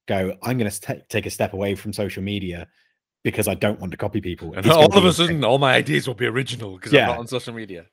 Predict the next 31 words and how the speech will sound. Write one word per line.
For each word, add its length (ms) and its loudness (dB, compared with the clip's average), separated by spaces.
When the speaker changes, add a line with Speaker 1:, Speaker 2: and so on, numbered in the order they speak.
Speaker 2:
Yeah. 100 -2
Speaker 1:
Exactly. 340 0
Like, 160 0
I 80 2
don't 160 4
think 140 -2
anybody's 280 -2
gonna 140 -6
do 60 -2
that. 120 -4
But 240 2
the, 180 -4
and 80 4
the 60 6
other 120 4
thing 120 -2
is, 140 -4
is, 160 -8
like, 280 -12
<laughs> 580 -18
so 240 0
many 160 2
of 100 0
our 200 0
ideas, 440 -4
uh, 360 -6
are 160 -6
taken 300 -6
from, 120 -8
like, 160 -4
say, 180 -2